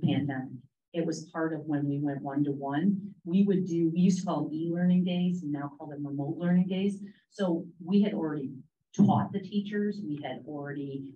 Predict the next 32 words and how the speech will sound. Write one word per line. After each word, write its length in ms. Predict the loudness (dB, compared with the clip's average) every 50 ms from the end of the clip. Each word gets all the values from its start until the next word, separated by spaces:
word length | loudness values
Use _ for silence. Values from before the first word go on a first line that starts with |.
| -20 _ _
put 140 | -2 -2 0
the 80 | -4
structure 540 | -6 -8 -4 -4 -4 -4 -4 -6 -4 0 2
in 180 | 4 4 4 4
place. 480 | 2 2 2 4 2 0 0 -2 -8 -14 -18 _ _ _ _
We 160 | -8 -8 -6 -4
had 260 | -4 -2 -2 -2 -2
a, 260 | -2 -2 -2 -4 -4 -4 -6
a, 600 | -6 -4 -4 -4 -4 -6 -8 -10 -14 _ _ -10
um, 380 | -8 -8 -6 -8 -8 -8 -10 -10 -10 -8
a 60 | -6 -2
learning 340 | 0 2 2 2 2 2
management 600 | 2 2 4 4 4 4 4 4 4 2 2 2
system 400 | -2 -4 -4 -6 -6 -4 -2 -2
that 160 | -2 -2 -2 -2
they 160 | -2 -2 -2
were 160 | -4 -6 -8 -8 -4
comfortable 540 | -4 -4 -2 -4 -6 -4 -4 -4 -4 -2
in. 500 | -2 0 2 4 6 6 6 4 0 -4 -8 _ _ _ _
And 160 | -2 0 0
so 140 | 2 0 0
when 180 | 2 4 4 4
it 120 | 2 0 -2 -2
came 180 | 0 0 0
time 320 | 0 0 -2 0 0 0 0
to 80 | -2 -4 -4
flip 160 | -4 -6 -6 -6 -8 -10
for 120 | -8 -8
the 80 | -8 -8
pandemic, 840 | -8 -6 -4 -4 -2 -2 0 2 2 4 4 4 4 2 0 -4 -8 -14 _ _ _ _ _ _ _ _ 0
I 120 | 0 0 2
think 260 | 2 2 2 2